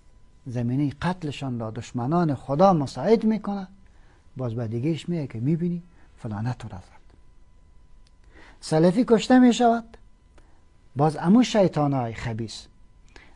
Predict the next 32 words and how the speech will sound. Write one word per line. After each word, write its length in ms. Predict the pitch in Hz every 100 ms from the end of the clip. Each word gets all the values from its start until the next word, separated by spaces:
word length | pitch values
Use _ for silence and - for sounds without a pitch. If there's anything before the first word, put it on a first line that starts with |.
| -
میآیند 640 | 131 202 233 214 214 143 - - - - - -
پیش 200 | 139 120
علمای 600 | 131 120 117 143 190 185
سلفی 460 | - 165 151 139 151
و 100 | 113
می‌گن 300 | 120 151 165
که 220 | 147 180
صوفیا 480 | - 135 110 131 170
شما 260 | 185 214 202
را 100 | 147
کشت، 280 | - - - - - - - -
فلانه 420 | 135 131 147 220
شما 260 | 226 247 226
را 100 | 190
کشت، 180 | 147 143
نامش 340 | 220 254 -
برش 300 | 123 98 -
می‌گیره. 260 | - - - - _ _ _ - _ - - - - - - - -
بعد 200 | 202 220
از 120 | 196
صوفیا 420 | 196 165 170 247
کسی 260 | 247 240 226
کشته 260 | 202 - 240
می‌شود، 500 | 233 208 214 214 - - - -
باز 160 | - 95
میگه 180 | 143 147
شما 240 | 123 139
را 100 | 147
سلفیا 480 | - 95 85 170 190
کشت، 220 | 123 - - - - -
فلانه 440 | - 147 190 277 302
کشتید، 340 | 285 - 147